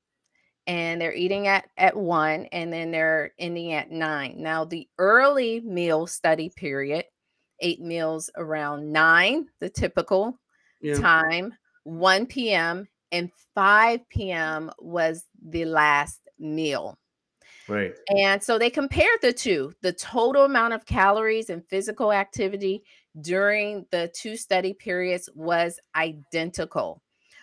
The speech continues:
Speaker 1: Uh, the meals and physical activity was controlled. And what they found was the late eating.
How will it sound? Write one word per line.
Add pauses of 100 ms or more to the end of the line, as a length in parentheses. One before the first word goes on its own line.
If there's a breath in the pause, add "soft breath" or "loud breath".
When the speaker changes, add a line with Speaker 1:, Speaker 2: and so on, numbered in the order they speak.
(140 soft breath)
Speaker 1:
Uh,
the
meals
and
physical
activity
was
controlled. (680 soft breath)
And (180)
what
they
found (400)
was
the
late (100)
eating.